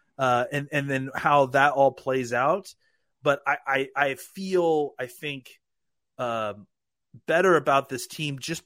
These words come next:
because of the way they're playing football. I think by the time this happened last year, it felt like we were limping into the last, the end of the season. The offense was sputtering in a way that, uh, it, it shouldn't have been, uh,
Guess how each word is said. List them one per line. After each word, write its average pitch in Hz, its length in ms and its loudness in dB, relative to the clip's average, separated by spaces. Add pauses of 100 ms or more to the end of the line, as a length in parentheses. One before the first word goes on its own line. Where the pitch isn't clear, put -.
(100)
because 156 480 0
of 143 100 -4
the 139 80 -2
way 131 640 0
they're 123 200 -6
playing 127 340 -4
football. 127 360 -4
I 139 80 4
think 330 160 0
by 285 120 6
the 196 140 0
time 175 440 0
this 156 220 -2
happened 147 340 -2
last 131 360 -4
year, 123 360 -2 (500)
it 156 140 -8
felt 156 380 -4
like 131 240 -4
we 131 100 -6
were 120 180 -6
limping 120 500 -8
into 110 240 -10
the 107 100 -8
last, 104 340 -8
the 120 360 -6
end 120 100 -4
of 110 60 -10
the 107 80 -14
season. 107 320 -10
The 110 140 0
offense 127 360 0
was 127 120 -8
sputtering 120 600 -2
in 117 80 -4
a 113 60 -2
way 113 300 0
that, 110 220 -6 (480)
uh, 113 260 0
it, 123 180 -4
it 131 140 -2
shouldn't 123 460 0
have 113 160 -6
been, 113 460 -2 (380)
uh, 110 300 -2